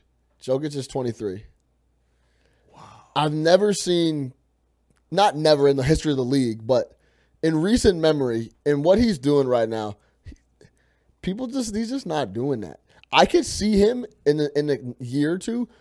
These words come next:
Speaker 1: legit going for twenty-five, nine and nine or
Speaker 2: Yeah, for
Speaker 1: something
Speaker 2: sure.
Speaker 1: like that.
Speaker 2: Yeah, definitely.
Speaker 1: Like, you know what I'm saying? So, like, that's just unheard of
Speaker 2: Yeah.
Speaker 1: from a big dude like that.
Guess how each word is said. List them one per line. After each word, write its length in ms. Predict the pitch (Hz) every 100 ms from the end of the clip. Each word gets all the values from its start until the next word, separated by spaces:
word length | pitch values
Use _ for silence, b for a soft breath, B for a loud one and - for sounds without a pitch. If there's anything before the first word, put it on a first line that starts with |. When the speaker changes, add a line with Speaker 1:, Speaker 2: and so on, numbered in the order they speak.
| _
Speaker 1:
legit 680 | 131 147 156 170 127 151 185
going 300 | 151 156 156
for 120 | 139 143
twenty-five, 680 | - 143 143 139 123 135 127
nine 260 | 117 127
and 140 | 135 117
nine 320 | 104 151 113
or 40 |
Speaker 2:
Yeah, 40 | 123
for 60 | 101
Speaker 1:
something 140 | 123 131
Speaker 2:
sure. 80 | 123
Speaker 1:
like 80 | 92
that. 100 | 120
Speaker 2:
Yeah, 120 | 107
definitely. 400 | 107 101 90 82 _ _ -
Speaker 1:
Like, 240 | 156 147
you 140 | 170 185
know 40 |
what 40 | 214
I'm 60 | 202
saying? 380 | 170 190 214 -
So, 160 | -
like, 280 | 180 170 131
that's 320 | 170 214 220
just 280 | 220 175 - -
unheard 460 | 160 151 147 139 110
of 280 | 92 - -
Speaker 2:
Yeah. 200 | 117 85
Speaker 1:
from 180 | - 165
a 60 | 165
big 300 | 139 156 139
dude 220 | 135 131
like 260 | 113 107 -
that. 240 | 90 -